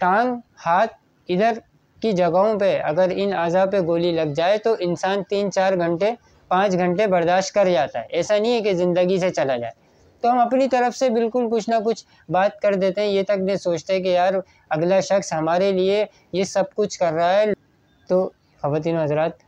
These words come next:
हम अल्लाह से तौबा करें, इस्तग़फ़ार करें और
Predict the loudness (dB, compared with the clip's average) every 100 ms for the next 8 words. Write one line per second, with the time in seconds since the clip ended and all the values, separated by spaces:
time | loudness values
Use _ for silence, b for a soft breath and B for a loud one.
0 | _ -4 -2 0 0 0 -2 0 -2 -2
1 | _ _ -2 0 0 0 -2 -4 -8 -12
2 | -6 -6 -6 -2 0 0 -4 -10 -14 b
3 | b b _ 0 0